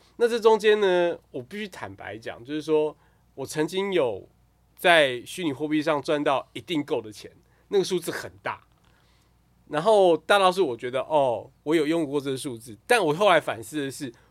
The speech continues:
我有拥有过这个数字的钱，但实际上我的人生没有任何改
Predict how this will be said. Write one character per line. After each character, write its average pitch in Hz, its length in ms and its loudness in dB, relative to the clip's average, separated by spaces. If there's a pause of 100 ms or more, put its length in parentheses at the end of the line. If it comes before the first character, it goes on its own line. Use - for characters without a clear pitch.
我 196 160 2
有 156 60 4
拥 180 180 2
有 165 140 2
过 156 160 -4
这 151 100 -2
个 151 60 2
数 151 180 -4
字 139 160 -8
的 127 80 -4
钱， - 240 -10 (600)
但 208 120 2
实 190 80 -2
际 165 80 -4
上 175 120 2
我 127 80 -4
的 117 100 -10
人 117 180 -8
生 139 140 -4
没 139 100 -6
有 120 60 -4
任 123 100 -4
何 113 120 -8
改 - 180 -20